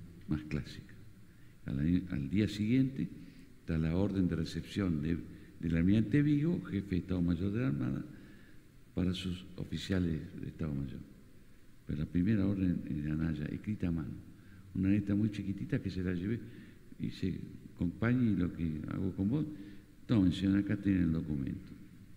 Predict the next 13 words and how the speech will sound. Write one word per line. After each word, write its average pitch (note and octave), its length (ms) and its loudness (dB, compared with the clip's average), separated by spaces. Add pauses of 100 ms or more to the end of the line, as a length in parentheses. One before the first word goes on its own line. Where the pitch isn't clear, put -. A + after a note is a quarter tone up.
(220)
fotocopia. - 560 -8 (2250)
Desaparecen A#2 680 0
los G2+ 80 2
papeles, A2 640 -4 (360)
nadie A2 260 4
quiere A2 220 0
sentirse E2+ 640 -6 (540)
comprometido. E2+ 720 0 (2500)
¿Quieren C3+ 240 8
hacer C#3 180 -2
una C3+ 160 6
pregunta? D3+ 500 -2 (280)
Adelante. F2+ 500 0